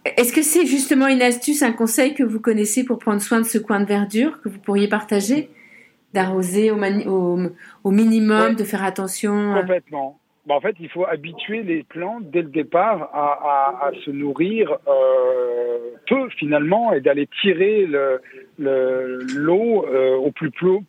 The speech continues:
Speaker 2: plus profond de la terre. Donc effectivement, si on les habitue à se nourrir, à la, on les, on les arrose matin, midi et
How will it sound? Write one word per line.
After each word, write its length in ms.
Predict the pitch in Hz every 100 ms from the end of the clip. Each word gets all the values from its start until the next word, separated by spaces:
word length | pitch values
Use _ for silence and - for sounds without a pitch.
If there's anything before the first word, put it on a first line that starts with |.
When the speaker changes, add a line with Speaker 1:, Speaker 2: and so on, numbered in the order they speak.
| -
Speaker 2:
plus 100 | 165
profond 420 | - 156 - 214
de 60 | 185
la 80 |
terre. 380 | 165 156 139 135 _ - - - -
Donc 120 | 135
effectivement, 380 | 151 160 226 196
si 140 | -
on 80 | 202
les 160 | 190
habitue 380 | 180 175 165 202
à 80 | 160
se 140 | -
nourrir, 440 | 165 165 175 175 139
à 140 | 135
la, 220 | 135 139
on 100 | 139
les, 140 | 139 143
on 100 | 147
les 120 | 143
arrose 260 | 151 147 147
matin, 320 | 147 143 160
midi 240 | 151 131
et 60 | 127